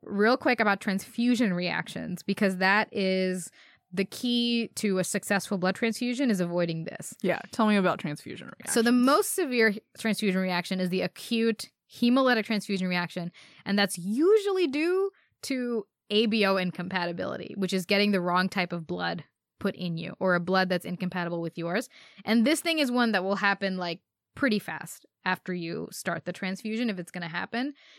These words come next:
Speaker 1: And the first step, so what it looks like is basically, like, your blood is being dis-, the blood that's being transfused into you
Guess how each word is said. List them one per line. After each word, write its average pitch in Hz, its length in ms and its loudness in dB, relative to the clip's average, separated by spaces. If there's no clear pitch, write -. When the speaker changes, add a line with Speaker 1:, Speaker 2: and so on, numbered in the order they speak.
Speaker 1:
And 214 140 2
the 226 60 4
first 302 400 2
step, 233 260 2
so 233 100 0
what 240 140 4
it 254 80 2
looks 269 240 0
like 214 260 2
is 196 160 0
basically, 214 460 2
like, 175 260 -2
your 196 140 2
blood 233 280 4
is 247 120 2
being 185 280 4
dis-, 202 180 2
the 202 140 0
blood 262 300 2
that's 285 260 0
being 220 160 4
transfused 208 640 -2
into 269 220 -2
you 294 300 -4